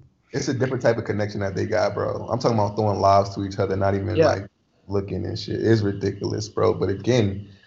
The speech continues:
Speaker 1: that doesn't surprise me because I had seen that. Like, they do shit like finish each other's sentences, bro. It's crazy. But
Speaker 2: <laughs>
Speaker 1: so, like, like, we knew the connection, but just the work that they put in and, and, and seeing it,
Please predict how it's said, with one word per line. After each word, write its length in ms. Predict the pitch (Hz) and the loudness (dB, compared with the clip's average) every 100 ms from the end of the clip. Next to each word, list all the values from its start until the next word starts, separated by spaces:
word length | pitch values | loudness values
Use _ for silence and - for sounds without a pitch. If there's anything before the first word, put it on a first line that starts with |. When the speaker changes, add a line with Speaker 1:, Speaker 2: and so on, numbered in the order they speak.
| _ _ 123 | _ _ 4
Speaker 1:
that 160 | 139 | 6
doesn't 160 | 143 127 | 4 0
surprise 460 | 123 - 117 131 117 | -2 0 2 2 2
me 80 | |
because 220 | 110 107 107 | 0 2 2
I 80 | |
had 220 | 131 113 101 | 4 2 0
seen 280 | - 123 98 | -4 -4 -2
that. 140 | 98 | -4
Like, 100 | 98 | -2
they 120 | 113 | 0
do 180 | 120 117 | 0 -2
shit 300 | 110 - 117 | -2 -2 -2
like 260 | 98 98 - | 0 -2 -2
finish 240 | 110 107 | -2 0
each 140 | 110 113 | -2 -2
other's 220 | 104 - | -2 -2
sentences, 460 | - 110 104 92 95 | -2 -2 -4 -6 -4
bro. 220 | 95 95 | 2 4
It's 160 | 101 98 | 4 0
crazy. 380 | - 117 104 98 | 2 2 2 0
But 280 | 101 98 | 0 2
Speaker 2:
<laughs> 480 | - - - - 180 | 0 -2 -8 -4 2
Speaker 1:
so, 60 | 117 | 6
like, 340 | 113 104 - - _ - - | 6 4 0 -18 _ -14 2
like, 140 | 113 | 4
we 100 | 127 | 4
knew 180 | 147 170 | 6 6
the 120 | 170 143 | 6 4
connection, 560 | 127 110 151 - 123 | 0 0 0 0 -2
but 160 | 117 107 | -2 -2
just 260 | 135 135 | -2 -2
the 80 | - | -2
work 300 | 104 113 131 | 2 2 2
that 120 | 123 | 0
they 120 | 120 117 | 0 0
put 240 | - 117 | 0 0
in 120 | 123 | 0
and, 280 | 110 101 98 | 0 -2 -4
and, 260 | 107 101 107 | -4 -4 -4
and 140 | 98 | -6
seeing 400 | 95 127 143 143 | -4 0 2 4
it, 260 | 151 156 | 2 0